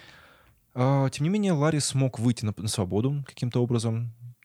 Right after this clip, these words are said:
То есть, опять же, он подал апелляцию, семья наняла хорошего адвоката, ну, более-менее, как его смогли. Детективы якобы получили признание под давлением, а Ларри не понимал, что подписывает.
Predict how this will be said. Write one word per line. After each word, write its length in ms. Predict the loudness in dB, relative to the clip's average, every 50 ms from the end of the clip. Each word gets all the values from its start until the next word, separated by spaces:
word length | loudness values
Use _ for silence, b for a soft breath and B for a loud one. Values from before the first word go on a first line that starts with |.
| _ _ _ _
То 120 | -6 -6
есть, 100 | -4 -2
опять 240 | -2 0 0 0 0
же, 80 | 0 -2
он 80 | -2 -2
подал 200 | 0 0 0 0
апелляцию, 760 | -2 -2 0 0 0 0 -2 -4 -2 -2 -2 0 -2 -4 -8 -12 -14
семья 360 | -14 -12 -10 -6 -4 -4 -2
наняла 260 | -2 -2 0 0 0 -2
хорошего 400 | -2 -2 -4 -2 -2 -2 -4 -4
адвоката, 500 | -4 -2 -2 -2 0 0 -2 -4 -4 -8 -8
ну, 140 | -6 -4 -2
более-менее, 560 | 0 2 2 4 4 2 2 0 0 -2 -4 -4
как 140 | -4 -2
его 100 | -2 -2 -2
смогли. 340 | -2 -4 -4 -2 -2 -4 -4 -6 -12 _ _ _ _ _ _ _ _ _ _ _ _ _ _ _ -18 -8
Детективы 640 | -4 -4 -2 -2 -2 0 0 0 0 0 -2 -4 -4
якобы 340 | -2 -2 0 0 0 -2
получили 360 | -2 -2 -6 -4 -4 -4 -4 -4
признание 380 | -4 -2 -2 -2 -2 -2 -4
под 160 | -6 -6 -4
давлением, 440 | 0 0 2 2 2 2 2 0 -2 0
а 80 | 0
Ларри 240 | 2 2 2 2 0
не 160 | 0 0 0
понимал, 340 | -2 -2 -4 -2 0 0 -2
что 140 | -2 -4 -8
подписывает. 600 | -8 -8 -8 -8 -8 -8 -8 -8 -10 -10 -12 _